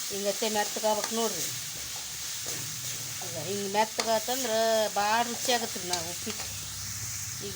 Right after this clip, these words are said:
ನೀರು ಹಾಕ್ತೀವಿ ಸರ್. ಈಗ ರೀ, ಒಂದು ಜಂಬು ರವೆ ಅದಾವಲ್ರಿ,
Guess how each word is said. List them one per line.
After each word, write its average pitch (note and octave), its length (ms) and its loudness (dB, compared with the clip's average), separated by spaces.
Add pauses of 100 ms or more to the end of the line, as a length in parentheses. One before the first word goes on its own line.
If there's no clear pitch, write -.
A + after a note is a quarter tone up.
(120)
ನೀರು G#3+ 220 0
ಹಾಕ್ತೀವಿ G3 380 -4
ಸರ್. D#3+ 180 -6 (680)
ಈಗ G#3+ 100 -6 (140)
ರೀ, - 60 -6 (1120)
ಒಂದು G#3+ 220 -2
ಜಂಬು A3 340 0
ರವೆ A#3 260 4
ಅದಾವಲ್ರಿ, A3 460 2